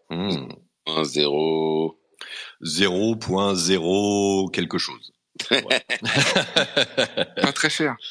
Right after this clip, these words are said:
Speaker 3: très accessible.
Speaker 1: Ouais, non, non, non, on essaye de, de le rendre, de le rendre accessible au,
Speaker 2: On va dire quoi, zéro point zéro cinq, je dis ça au hasard.
Speaker 1: Dans cette
Speaker 3: Pas
Speaker 1: fourchette-là.
Speaker 3: loin.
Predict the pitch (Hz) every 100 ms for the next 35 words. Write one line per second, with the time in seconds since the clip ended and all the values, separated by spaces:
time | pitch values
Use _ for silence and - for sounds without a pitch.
0 | - - 127 117 113 139 147 139 127 131
1 | 127 120 95 85 - 90 82 73 67 73
2 | 71 82 73 71 67 65 64 65 62 -
3 | - - 64 58 57 57 _ - - 71
4 | 73 76 85 85 78 71 69 69 80 85
5 | 82 76 78 71 76 76 71 76 - 73
6 | - _ - 69 71 - 95 101 98 -
7 | - _ - - - 62 64 65 78 78
8 | _ - - 80 80 85 82 82 78 -
9 | - - - 156 160 160 -